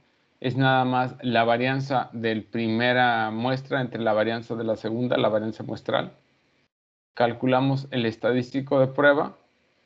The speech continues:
y generamos la decisión en base a la función de, a región de rechazo. O dos,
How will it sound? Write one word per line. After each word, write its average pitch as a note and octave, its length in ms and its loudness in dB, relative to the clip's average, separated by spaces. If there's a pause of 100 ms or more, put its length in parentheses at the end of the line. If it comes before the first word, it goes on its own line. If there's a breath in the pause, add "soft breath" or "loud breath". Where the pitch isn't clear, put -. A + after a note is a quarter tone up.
(240)
y C#3+ 300 4
generamos B2 960 0
la A#2 160 0
decisión A2+ 400 -2
en A#2 100 -2
base A#2 220 2
a A#2+ 40 2
la A2+ 80 -2
función A2+ 420 -6
de, A2+ 120 -4
a A2 100 -2
región A2+ 300 -6
de A2+ 80 0
rechazo. - 420 -8 (280)
O A#2+ 180 6
dos, E3 480 4